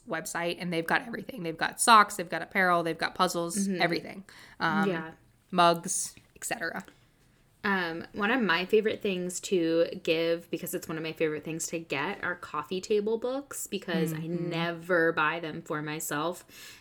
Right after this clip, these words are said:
Speaker 2: because they're always just, like, a little bit more expensive, and I'm like, "Am I really gonna read it?" Um,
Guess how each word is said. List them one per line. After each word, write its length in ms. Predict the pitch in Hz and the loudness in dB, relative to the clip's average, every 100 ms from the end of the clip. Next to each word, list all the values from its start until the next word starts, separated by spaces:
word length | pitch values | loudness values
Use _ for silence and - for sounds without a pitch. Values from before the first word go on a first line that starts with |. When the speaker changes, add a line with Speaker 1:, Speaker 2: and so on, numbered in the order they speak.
| - | -4
Speaker 2:
because 280 | 208 214 | 0 0
they're 180 | 202 208 | 0 -2
always 440 | - 254 311 320 294 | -2 -2 0 0 -2
just, 240 | 262 - | -8 -6
like, 240 | 208 202 - | -6 -6 -8
a 40 | |
little 460 | 202 240 302 370 370 | -6 -4 -2 -2 -4
bit 220 | 359 - | -4 -4
more 200 | 277 285 | -2 -2
expensive, 920 | 285 - - 233 233 - 233 220 202 | -4 -8 -6 -4 -2 -2 -2 -2 -4
and 100 | 185 | -4
I'm 140 | 185 | -4
like, 180 | 185 180 | -6 -8
"Am 100 | 202 | -10
I 100 | 262 | -6
really 260 | 285 269 247 | -4 -4 -6
gonna 200 | 240 226 | -6 -4
read 220 | 190 208 | -2 -2
it?" 320 | 202 196 190 - - - - | -2 -4 -6 -14 -20 -20 -10
Um, 560 | - 180 151 - 226 | -4 -2 -4 -6 -8